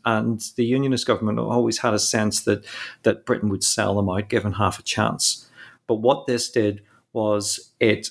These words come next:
um, made them suddenly indispensable. The broader context of this is that up until nineteen,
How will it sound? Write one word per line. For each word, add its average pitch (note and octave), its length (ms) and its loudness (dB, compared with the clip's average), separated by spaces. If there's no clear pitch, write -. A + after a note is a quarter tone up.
um, G#2 400 0
made B2 280 0
them G#2 200 -4
suddenly A2 520 0
indispensable. G#2 960 -2
The A#2 60 -6
broader E3 300 2
context C3+ 560 -4
of A#2 140 -2
this - 340 0
is A2 440 0
that G#2+ 340 0
up B2 180 0
until A2 520 0
nineteen, A2 800 -2